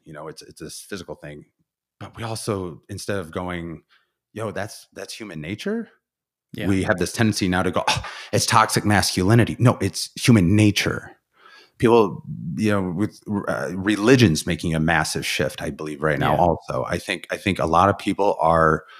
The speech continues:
Speaker 1: again, through the spread of information and the ability to see and hear things, you know,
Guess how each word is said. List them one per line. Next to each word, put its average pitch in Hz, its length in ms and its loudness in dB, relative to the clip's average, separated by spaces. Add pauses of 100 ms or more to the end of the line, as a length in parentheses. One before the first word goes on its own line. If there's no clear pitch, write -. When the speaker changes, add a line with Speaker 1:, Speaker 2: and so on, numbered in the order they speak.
(880)
Speaker 1:
again, 107 320 2
through 101 160 0
the 85 60 2
spread 82 220 2
of 76 80 2
information 76 560 2
and 98 80 6
the 71 60 4
ability 73 300 2
to 71 80 0
see 80 240 0
and 78 120 2
hear 80 160 0
things, 131 320 4
you 82 60 2
know, 73 360 2